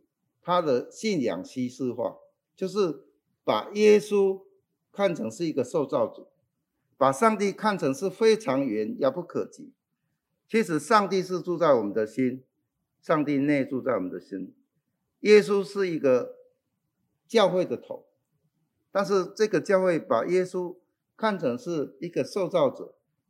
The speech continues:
当这个教会慢慢兴盛的时候，很多外来的文化、很多活动，大家都在规划，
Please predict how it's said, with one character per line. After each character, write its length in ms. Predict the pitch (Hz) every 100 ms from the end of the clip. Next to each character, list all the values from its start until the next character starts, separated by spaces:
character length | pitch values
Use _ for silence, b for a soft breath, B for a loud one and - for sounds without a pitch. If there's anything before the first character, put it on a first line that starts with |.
| _ _
当 180 | - 208
这 100 | 214
个 100 | 185
教 200 | - 208
会 100 | 208
慢 160 | 208 208
慢 100 | 196
兴 240 | 202 196
盛 220 | 185 202
的 100 | 151
时 140 | 131 139
候， 260 | 170 165
很 280 | 127 - 117
多 180 | 170 185 -
外 240 | 233 190
来 100 | 120
的 200 | 117 113
文 200 | 113 131
化、 280 | 180 156 - - _ _ _ -
很 120 | 131
多 160 | 196 196
活 280 | 135 151
动， 420 | 180 196 135 - _ _
大 120 | 185
家 160 | 175 170
都 160 | 180
在 140 | 180 170
规 260 | 170 185
划， 280 | 185 190 139